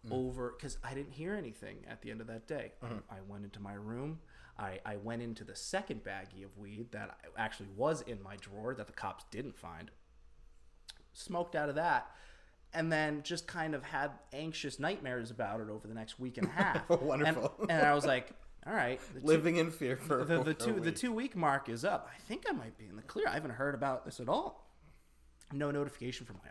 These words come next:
Speaker 2: R A. No notification from the authorities. Get home from class that day. Uh, I, I, I get a call on my phone. He's like, "Uh, this is, uh, you know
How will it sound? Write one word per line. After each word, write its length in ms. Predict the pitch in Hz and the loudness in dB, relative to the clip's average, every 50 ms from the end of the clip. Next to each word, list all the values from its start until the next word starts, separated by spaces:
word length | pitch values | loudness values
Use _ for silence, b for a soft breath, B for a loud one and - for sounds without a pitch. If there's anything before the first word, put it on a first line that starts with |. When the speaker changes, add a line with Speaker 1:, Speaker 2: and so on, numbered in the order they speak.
| - | -18
Speaker 2:
R 280 | 98 95 95 - 90 107 | -16 -18 -16 -12 -8 -6
A. 240 | 123 131 131 131 131 B B B B B B B B 104 | -4 -2 -2 -4 -4 B B B B B B B B -14
No 80 | 101 | -12
notification 560 | 101 101 98 92 - - - 110 104 - 104 | -12 -10 -12 -12 -12 -8 -8 -8 -8 -8 -10
from 120 | - 98 85 | -12 -14 -14
the 80 | - 67 | -14 -16
authorities. 640 | - - - 131 131 139 139 143 139 139 139 - - - _ - - - - _ - - - - - - - - - - - - - - - - b b b b b b - | -14 -8 -6 -2 -2 -2 -2 -2 -4 -6 -6 -10 -14 -18 _ -20 -20 -20 -20 _ -20 -20 -20 -20 -20 -20 -20 -20 -20 -20 -20 -20 -20 -20 -20 -20 b b b b b b -6
Get 140 | - 135 117 | -4 -4 -2
home 220 | 117 127 123 117 | -2 -4 -4 -4
from 140 | - - 120 | -6 -10 -14
class 360 | - - 123 123 156 151 - | -12 -12 -10 -10 -8 -10 -8
that 260 | - 151 147 143 139 | -6 -6 -6 -6 -4
day. 300 | - 151 143 139 135 135 135 b b b b b b b - | 0 2 2 2 2 0 -4 b b b b b b b -8
Uh, 40 | 110 | -6
I, 440 | 98 95 95 90 87 - - 107 - - | -6 -4 -4 -6 -6 -6 -8 -8 -8 -6
I, 160 | 98 95 90 92 | -8 -8 -6 -8
I 40 | 107 | -8
get 160 | 107 - 104 | -8 -8 -10
a 40 | 104 | -10
call 200 | - - - 101 | -8 -6 -6 -6
on 80 | 95 95 | -6 -6
my 100 | 98 101 - - | -10 -12 -12 -10
phone. 140 | 104 104 104 | -10 -10 -10
He's 120 | 101 - | -10 -10
like, 160 | - 78 78 - - - - | -10 -10 -10 -10 -8 -6 -4
"Uh, 420 | - 170 165 151 143 135 120 113 104 107 151 | -2 0 2 2 4 4 2 0 0 -4 -2
this 300 | 185 160 113 - - - | 0 0 0 0 -2 -2
is, 320 | 127 110 101 95 98 - 107 | 0 -2 -2 -2 -4 -4 -4
uh, 480 | 101 95 92 92 90 90 90 90 73 95 | -2 -2 -2 -2 -2 -2 -2 -4 -4 -2
you 120 | 135 143 120 | -2 -2 -2
know 260 | 101 98 98 95 | -2 -4 -4 -6